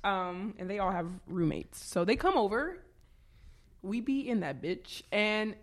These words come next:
they've been good. Like, I've, yeah, like, great conversation, great faces. <laughs> Just, I've, I've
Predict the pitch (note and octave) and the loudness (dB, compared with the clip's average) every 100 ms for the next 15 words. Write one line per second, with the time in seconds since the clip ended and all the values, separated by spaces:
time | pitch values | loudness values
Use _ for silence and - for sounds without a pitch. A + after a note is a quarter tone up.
0 | - F#3+ C4 F4 B4 G#4 A3 F4 C4 E3+ | -8 2 4 8 8 8 6 6 8 6
1 | F#3+ F3+ F3+ F3+ - - - - _ F#3+ | 6 4 4 -4 -14 -20 -20 -20 _ 6
2 | G3 G3 G3 F#3+ F#3+ - - - A#3+ A4+ | 8 6 2 -4 -10 -14 -16 -2 2 4
3 | A4+ G#3+ F#3 F3 - - _ - - - | 4 4 0 -4 -8 -20 _ -20 -20 -20
4 | - - - A#3 D#4+ - B3+ E3 - C4 | -20 -20 -2 4 4 4 0 0 -4 0
5 | E4 - F4+ F4 F4 F4 - - - - | 0 -2 -2 0 0 -2 -6 -20 -20 -20
6 | - - - - - G3 - - - G3+ | -20 -20 -20 -12 0 2 2 -2 -2 2
7 | C#4 - D4+ D#4+ D#4 - - - C4+ - | 2 2 4 4 2 -8 -12 10 10 10
8 | - D#4+ - - - - - - - C#4 | 10 10 10 0 -14 -18 -20 -20 0 2
9 | C#4+ - - - _ _ _ - G#3 C4 | 2 -2 -6 -16 _ _ _ 4 6 6
10 | B3+ B3 - - _ _ - - - B3 | 2 -4 -16 -20 _ _ -20 -10 -6 -4